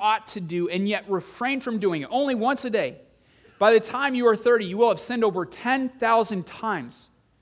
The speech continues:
One sin is enough to separate you from God eternally. Ten thousand plus sins is a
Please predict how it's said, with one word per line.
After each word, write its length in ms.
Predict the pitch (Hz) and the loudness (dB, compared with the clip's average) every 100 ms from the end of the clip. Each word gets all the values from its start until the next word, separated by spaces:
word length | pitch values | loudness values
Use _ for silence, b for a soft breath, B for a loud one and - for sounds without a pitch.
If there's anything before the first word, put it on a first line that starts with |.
| b b b b - | b b b b -6
One 320 | 185 262 320 | 0 2 2
sin 280 | - 233 202 | -2 -2 -2
is 120 | 170 | -2
enough 260 | 185 220 | 0 -2
to 100 | 220 | -2
separate 480 | 185 - 247 220 202 | -8 -4 -4 -2 -2
you 140 | 196 208 | -4 -10
from 200 | 202 175 | -6 -2
God 260 | 185 190 | 0 0
eternally. 720 | 175 - - 214 190 147 127 - B B - | -2 -10 -12 -8 -8 -8 -10 -14 B B -14
Ten 300 | - 311 330 | -2 -2 2
thousand 520 | 262 247 269 247 202 | 2 4 4 2 -6
plus 340 | - 170 170 - | -6 -4 -2 -4
sins 440 | - - 247 262 | -8 -4 -4 -4
is 200 | 202 196 | -4 0
a 140 | 214 | 0